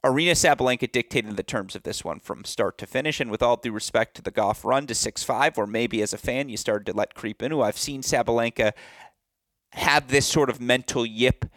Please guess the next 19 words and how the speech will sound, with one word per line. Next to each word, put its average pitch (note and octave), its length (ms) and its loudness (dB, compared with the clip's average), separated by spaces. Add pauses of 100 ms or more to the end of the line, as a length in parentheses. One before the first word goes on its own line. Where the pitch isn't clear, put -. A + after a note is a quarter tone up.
(260)
impact C#3+ 600 2
her C#3 120 2
before. E3 800 2 (540)
Sabalenka G3 500 6
steadied D3+ 380 2
the A2 60 -4
course, - 440 -2
and C3+ 100 2
I C3+ 60 4
think F#3 200 0
the F3+ 60 2
most D#3 220 2
impressive C#3 440 -2
part B2+ 200 2
of G#2 100 -4
was A2 260 0
through D3 380 -2
that C3+ 260 4
yips, - 580 0